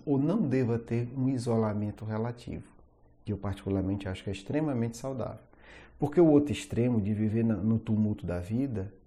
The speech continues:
talvez seja mais doente ainda, sei lá, ou pelo menos tão ruim quanto. A gente vê, por exemplo, espíritos superiores que vieram para a batalha do mundo nos dão um exemplo.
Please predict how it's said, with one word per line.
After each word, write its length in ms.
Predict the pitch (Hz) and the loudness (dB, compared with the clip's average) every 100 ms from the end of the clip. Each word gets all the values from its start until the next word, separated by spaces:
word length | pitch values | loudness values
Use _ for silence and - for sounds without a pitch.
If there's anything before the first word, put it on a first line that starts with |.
| - | -6
talvez 320 | 98 95 104 | -4 -2 -4
seja 200 | 107 101 | -4 -4
mais 300 | 95 110 123 | -2 -2 -2
doente 380 | 113 107 107 123 | -2 -2 -4 -6
ainda, 260 | 98 95 - | -6 -8 -14
sei 200 | - 104 | -12 -10
lá, 140 | 95 - - - | -10 -12 -16 -12
ou 40 | |
pelo 240 | - 101 | -4 -2
menos 220 | 95 98 - | 0 0 0
tão 160 | 110 | -2
ruim 200 | 107 113 | 0 0
quanto. 420 | 113 87 - - - - - - - - - - - - - | -2 -8 -12 -16 -20 -20 -20 -20 -20 -20 -20 -20 -20 -20 -12
A 140 | 127 123 | -2 2
gente 300 | 151 147 127 | 2 2 2
vê, 120 | 120 | 2
por 240 | 123 117 | 2 0
exemplo, 600 | 107 101 120 - - 117 | 0 0 0 0 0 2
espíritos 540 | 113 - - 113 - - | 0 0 -2 -2 -2 -8
superiores 920 | 131 127 101 101 120 101 104 107 - | -6 -2 0 0 2 2 2 -2 -2
que 140 | 110 | -2
vieram 440 | 95 98 98 104 104 | 0 2 2 0 -2
para 260 | 90 90 | -2 -2
a 20 | |
batalha 440 | 87 90 - 131 160 | -2 -4 -2 0 2
do 140 | 165 | 2
mundo 280 | 143 120 127 | 2 2 0
nos 120 | 160 | -2
dão 220 | 147 123 | -2 -2
um 60 | 196 | -2
exemplo. 440 | 226 - 113 - | -4 -6 -10 -10